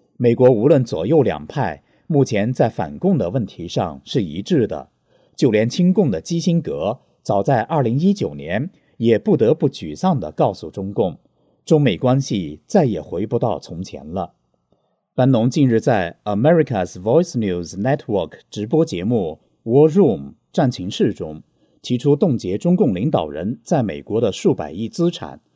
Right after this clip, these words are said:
用以赔偿这场全球瘟疫的死难者。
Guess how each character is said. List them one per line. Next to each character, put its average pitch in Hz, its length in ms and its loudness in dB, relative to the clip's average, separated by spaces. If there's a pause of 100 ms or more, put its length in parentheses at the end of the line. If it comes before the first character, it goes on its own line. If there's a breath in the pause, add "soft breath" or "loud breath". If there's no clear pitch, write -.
(300)
用 135 200 4
以 98 100 2
赔 127 220 0
偿 107 300 -2
这 165 120 0
场 87 220 -6
全 120 240 -2
球 82 220 -8
瘟 151 200 2
疫 160 140 4
的 76 140 -8
死 - 180 -18
难 101 260 -4
者。 78 300 -12